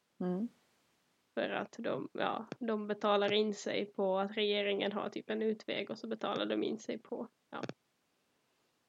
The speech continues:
Speaker 1: I see.
Speaker 2: Mm.
Speaker 1: Mm. Nej, men jag,
Speaker 2: Men alltså
Speaker 1: jag förstår att man, eh, kan tänka sig att jorden är platt. Den ser ju platt ut om man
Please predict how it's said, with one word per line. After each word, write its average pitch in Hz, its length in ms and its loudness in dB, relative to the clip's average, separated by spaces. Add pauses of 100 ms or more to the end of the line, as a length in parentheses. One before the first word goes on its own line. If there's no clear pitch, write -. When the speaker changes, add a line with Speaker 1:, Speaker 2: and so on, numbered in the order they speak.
(180)
Speaker 1:
I 214 40 -2
see. - 320 -4 (1400)
Speaker 2:
Mm. - 140 -6 (560)
Speaker 1:
Mm. 208 360 0 (880)
Nej, 190 120 2
men 202 180 4
jag, 208 360 8
Speaker 2:
Men 240 140 6
alltså - 380 -4
Speaker 1:
jag 190 120 2
förstår 214 720 6
att - 280 0
man, 175 380 2
eh, 92 300 2 (300)
kan 170 380 4 (160)
tänka - 320 -4
sig - 200 2
att - 380 -2
jorden 165 380 0
är - 80 -4
platt. - 480 -2 (240)
Den 185 240 2
ser - 220 -2
ju 185 120 4
platt - 300 0
ut - 120 0
om 175 120 4
man 185 240 0